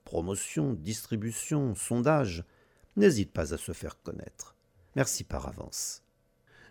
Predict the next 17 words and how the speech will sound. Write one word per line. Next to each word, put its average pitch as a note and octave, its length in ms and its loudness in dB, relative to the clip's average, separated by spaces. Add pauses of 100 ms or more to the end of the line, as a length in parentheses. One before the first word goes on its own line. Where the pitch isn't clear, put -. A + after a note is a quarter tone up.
(100)
Vous G#2+ 180 8
seul C#3 460 8
pouvez C#3 480 4
nous C3 360 4
aider B2 540 6
puisque - 440 -2
les G2+ 260 6
pouvoirs G2 400 4
publics A#2+ 440 0
ne G2+ 140 6
montrent A#2+ 460 6
guère G#2+ 300 6
de F#2+ 120 4
générosité F2+ 960 4
à G2+ 60 6
notre F#2 340 0
égard. E2+ 640 -6